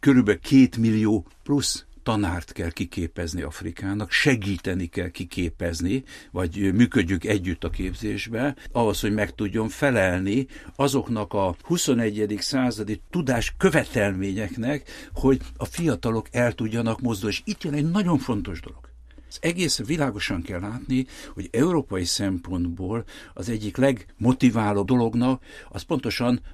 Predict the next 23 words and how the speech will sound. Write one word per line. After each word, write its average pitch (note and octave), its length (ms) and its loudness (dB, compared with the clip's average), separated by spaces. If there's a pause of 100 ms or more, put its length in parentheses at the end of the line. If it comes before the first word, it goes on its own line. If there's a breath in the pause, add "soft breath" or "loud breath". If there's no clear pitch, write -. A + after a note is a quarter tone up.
a G#2+ 160 -4
migrációval A2 760 2
kapcsolatos F#2+ 420 -6
problematika F2+ 680 -4
jelenti. E2+ 400 -10 (460 loud breath)
Mert A#2+ 380 4
mindenkinek, D3 760 4 (380)
afrikainak F#2+ 800 -6
és - 160 -16
európainak G2 600 -2
az G#2+ 160 -2
az E2+ 120 -6
érdeke, F#2 360 -4
hogy F#2+ 100 -4
mindenki F#2+ 380 0
a F2+ 40 -6
saját F2 340 -4
családja, F2+ 580 -4
a E2+ 60 -8
saját E2+ 380 -6
rokonsága, F2 600 -6
a F2+ 40 -10
saját F2 440 -6